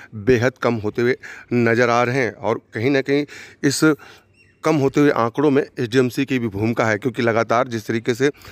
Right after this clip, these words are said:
जो सैनिटाइजेशन का अभियान है वो लगातार इसी तरीके से वसंत कुंज वार्ड के रजोकरी गांव में और अलग-अलग जगहों पर इसी तरीके से चलाया जा रहा है। तस्वीरों में आप देख सकते हैं किस तरीके से यहाँ पर एसडीएमसी के कर्मचारी जो हैं यहाँ पर सैनिटाइजेशन करते हुए नज़र आ रहे हैं।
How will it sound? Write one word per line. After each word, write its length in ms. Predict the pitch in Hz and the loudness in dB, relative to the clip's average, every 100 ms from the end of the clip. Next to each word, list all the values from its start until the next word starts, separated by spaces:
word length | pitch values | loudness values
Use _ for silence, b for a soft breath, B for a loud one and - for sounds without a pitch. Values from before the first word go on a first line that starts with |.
| B B 127 | B B -4
जो 80 | |
सैनिटाइजेशन 680 | 113 120 117 117 110 107 139 | 0 0 2 2 2 0 0
का 120 | 131 | 0
अभियान 420 | 131 113 110 120 120 | 0 0 0 2 2
है 100 | 170 B B - | 0 B B -2
वो 100 | 127 | 0
लगातार 480 | 120 107 107 113 131 - | 2 0 0 0 -2 -6
इसी 180 | - | -8
तरीके 380 | 117 113 110 120 | -6 -4 -2 -4
से 100 | 113 | -2
वसंत 340 | 131 110 113 107 | -4 -2 -4 0
कुंज 200 | 113 107 - B B B - | 0 -2 -8 B B B -2
वार्ड 260 | 113 110 113 | 2 2 0
के 180 | - 156 139 | -4 -2 -2
रजोकरी 340 | 120 120 120 | -2 -2 -2
गांव 200 | 113 110 | 0 0
में 180 | 113 143 | 2 0
और 300 | - 117 120 - | 0 0 0 0
अलग-अलग 340 | 123 127 127 113 | 0 2 2 0
जगहों 280 | 110 110 | 0 2
पर 180 | 113 147 - B B | 2 -2 -4 B B
इसी 160 | 147 160 | -6 -2
तरीके 300 | 127 120 120 | -2 -2 -2
से 120 | 120 | -4
चलाया 340 | 117 113 107 110 | 0 0 2 2
जा 140 | 110 | 0
रहा 100 | 120 | 0
है। 60 | 113 | -2
तस्वीरों 360 | 110 110 123 | -2 0 2
में 60 | 131 | 2
आप 60 | |
देख 100 | 113 | 0
सकते 160 | 107 135 | -4 -4
हैं 40 | |
किस 160 | 135 120 | -4 -6
तरीके 220 | 117 110 | -6 -4
से 120 | 127 | -2
यहाँ 120 | 123 113 | 0 0
पर 140 | 143 - B B B 127 | -2 -4 B B B 0
एसडीएमसी 420 | 110 123 123 143 | 2 2 2 0
के 100 | 139 | 0
कर्मचारी 480 | 127 123 120 117 135 | 2 0 0 0 2
जो 120 | 127 | 2
हैं 120 | 160 B B B | 2 B B B
यहाँ 220 | 123 113 127 | -2 0 0
पर 280 | 127 151 - b - | 2 0 -4 b -4
सैनिटाइजेशन 560 | 127 123 117 117 110 117 | -2 2 2 2 2 0
करते 260 | 117 104 | 0 2
हुए 120 | 131 131 | 4 4
नज़र 280 | 120 113 117 | 4 2 2
आ 120 | 110 | 2
रहे 120 | 131 | 0
हैं। 120 | 107 | -2